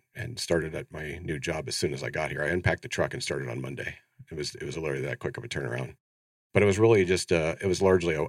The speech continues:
a weather move, you know, just to shake things up.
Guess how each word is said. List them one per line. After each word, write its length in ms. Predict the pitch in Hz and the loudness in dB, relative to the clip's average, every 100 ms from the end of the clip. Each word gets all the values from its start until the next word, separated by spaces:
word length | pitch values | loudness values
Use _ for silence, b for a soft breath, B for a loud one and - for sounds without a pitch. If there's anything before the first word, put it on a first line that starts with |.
| - | -2
a 60 | |
weather 440 | 76 73 71 71 - - | 0 0 0 -4 -8 -10
move, 460 | 73 69 71 - - _ | -4 -2 -2 -8 -18 _
you 120 | - 73 | -6 -4
know, 160 | 69 | -4
just 260 | 67 - - | -6 -6 -4
to 280 | 78 71 - _ _ _ _ | -2 -4 -8 _ _ _ _
shake 280 | - 73 - | -2 -2 -2
things 260 | 69 67 | -6 -6
up. 260 | 76 65 | -4 -4